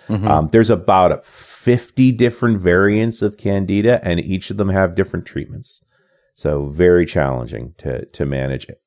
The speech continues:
Speaker 1: Let me get back to my story a little bit of my hand.
Speaker 2: Yeah.
Speaker 1: At the same time, I had a rash around my midsection, and I've had it for
Speaker 2: Right.
Speaker 1: a long, long time. And, uh, I've been using, you know, hydrocortisone cream. I tried antifungals. I tried,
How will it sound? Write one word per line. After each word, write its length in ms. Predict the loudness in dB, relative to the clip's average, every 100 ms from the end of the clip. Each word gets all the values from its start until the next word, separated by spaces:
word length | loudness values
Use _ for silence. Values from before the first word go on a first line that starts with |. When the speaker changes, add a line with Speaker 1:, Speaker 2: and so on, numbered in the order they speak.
| _
Speaker 1:
Let 80 | -2
me 80 | 0
get 120 | 0
back 220 | 0 -2
to 100 | -2
my 120 | -2 -2
story 460 | 0 2 2 2
a 60 | 0
little 220 | 0 -2
bit 260 | -2 -2 -4
of 220 | -8 -4
my 140 | -4
hand. 360 | -2 -2 0 2
Speaker 2:
Yeah. 260 | 2 0 -6 -20 _ _ -6
Speaker 1:
At 200 | -6 -2
the 100 | -2
same 340 | 0 0 2
time, 440 | 0 0 0 2 0
I 100 | -2
had 160 | 0
a 60 | 0
rash 400 | 2 0 0 -2
around 240 | -2 -2
my 100 | -2
midsection, 760 | -2 -4 -4 -4 -6 -8 -8 -8
and 160 | -8 -6
I've 120 | -6
had 240 | -2 -2 -2
it 120 | -2
for 100 | 2
Speaker 2:
Right. 240 | 2 2 -2
Speaker 1:
a 60 |
long, 380 | 0 0 0 0
long 220 | -4 -6
time. 460 | -6 -6 -4 -4 -8 _ _ _ _ _ _ _
And, 500 | -2 -2 0 -4 -4 0
uh, 360 | 2 2 2 0
I've 280 | -2 -2
been 280 | -2 -2 0
using, 560 | -2 -2 -2 -2 -2 -4
you 120 | -4
know, 160 | -4 -4
hydrocortisone 880 | -6 -6 -4 0 0 2 0 0
cream. 360 | -2 -2 0 0
I 60 | -2
tried 260 | -2 -4 -4
antifungals. 960 | -4 -6 -6 -2 0 2 2 2 0
I 100 | -4
tried, 520 | -2 -2 0 0 -4